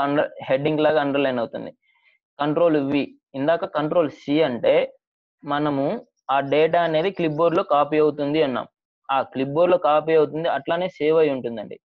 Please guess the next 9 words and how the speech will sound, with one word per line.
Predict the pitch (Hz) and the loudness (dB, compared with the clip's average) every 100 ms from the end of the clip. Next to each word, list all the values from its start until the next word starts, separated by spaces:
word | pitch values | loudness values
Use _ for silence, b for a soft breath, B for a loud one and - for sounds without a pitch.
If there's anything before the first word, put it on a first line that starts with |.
| _ _ _ - | _ _ _ -16
ఇప్పుడు | 135 170 - | -10 -10 -6
కంట్రోల్ | 139 147 175 170 135 127 131 | -4 -2 2 0 0 -6 -4
వి | 175 170 - _ _ _ _ _ _ | -2 -4 -10 _ _ _ _ _ _
టైప్ | 139 147 147 | 0 0 -2
చేస్తేనే | 156 - 143 156 | -4 -2 -4 -4
మనకి | 147 135 | -4 -4
ఎక్కడైనా | 131 156 156 160 127 | -4 0 0 0 -2
ఆ | 139 | 0
డేటా | 143 143 | 0 0